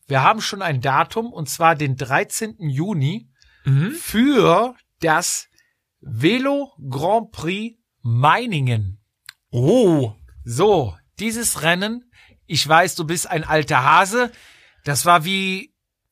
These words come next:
Speaker 1: äh, Hannover, wo ich dann meinte, „Oh, es gibt ein neues Rennen in Hannover.“ Und du sagst, „Ach, das gab's doch schon ewig, die haben jetzt ein paar Jahre ausgesetzt.“ Aber hier,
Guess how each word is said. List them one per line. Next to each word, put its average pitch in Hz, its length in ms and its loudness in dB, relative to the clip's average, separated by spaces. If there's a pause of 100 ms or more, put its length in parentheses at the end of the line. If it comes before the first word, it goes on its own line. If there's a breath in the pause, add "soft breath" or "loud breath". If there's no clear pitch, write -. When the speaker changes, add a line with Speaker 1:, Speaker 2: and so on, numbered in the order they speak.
(680)
Speaker 1:
äh, - 40 -8
Hannover, 147 1120 0
wo 180 120 -4
ich - 160 -2
dann 175 220 -6
meinte, 170 340 -2
„Oh, 226 260 2
es 135 120 0
gibt - 200 -4
ein 156 60 -4
neues 160 300 0
Rennen 190 160 -4
in 165 80 -2
Hannover.“ 175 360 -2
Und 160 80 -4
du 160 40 -6
sagst, 147 260 -6
„Ach, 175 300 6
das 160 220 -4
gab's 175 220 -4
doch 180 100 -6
schon 156 180 -6
ewig, 214 580 -2
die 175 80 2
haben 190 80 0
jetzt 196 120 -6
ein - 40 -12
paar 170 100 0
Jahre 175 260 0
ausgesetzt.“ 190 640 -6
Aber 190 220 4
hier, 233 520 0